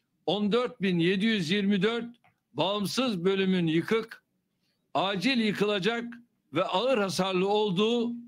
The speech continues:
görüldü. Osmaniyeli kardeşlerimiz tüm bu raporlara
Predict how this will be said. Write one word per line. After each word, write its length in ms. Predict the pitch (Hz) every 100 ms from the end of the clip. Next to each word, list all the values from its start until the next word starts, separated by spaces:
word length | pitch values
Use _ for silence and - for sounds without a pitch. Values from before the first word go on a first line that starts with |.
| - _
görüldü. 460 | 165 156 123 110 - _ _ _ _ _ _ _ _ _ _ _ _ -
Osmaniyeli 640 | 143 143 202 240 226 220 240
kardeşlerimiz 960 | 208 208 196 - 202 196 185 - - _ _ _ _ _ _ _
tüm 300 | 233 269 233
bu 120 | 214
raporlara 840 | 214 - 196 208 208 214 220 208